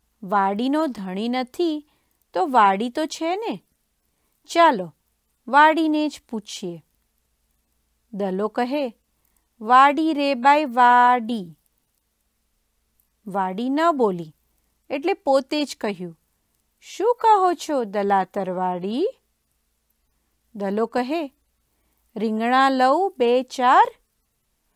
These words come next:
ફરી વાડી ન બોલી એટલે વાડીને બદલે દલો કહે,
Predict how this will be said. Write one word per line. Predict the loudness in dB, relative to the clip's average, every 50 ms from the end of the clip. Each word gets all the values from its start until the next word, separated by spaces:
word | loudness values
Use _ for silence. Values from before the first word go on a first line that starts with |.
| _ _ _ _
ફરી | _ 0 4 4 4 6 4 4
વાડી | 6 6 6 6 6 2 -2
ન | -2 -4 -4 -6
બોલી | -6 -6 -8 -8 -8 -10 -14 _ _ _ _ _ _ _ _ _ _ _ _ _ _ -20 -20 _ _ _ _ _ _ _ _ _ _ _ _ _ _
એટલે | -12 -12 -12 _ _ -8 -4 -4 -4
વાડીને | -2 0 0 0 0 -2 -6 -8 -6 -6 -8 -8 -6
બદલે | -6 -6 -6 -6 -6 -4 -4 -4 -2 -4 -6 -10 _ _ _ _ _ _ -12
દલો | -8 -6 -4 -4 -2 -4 -4
કહે, | -4 -2 -4 -4 -2 -2 -4 -4 -6 -8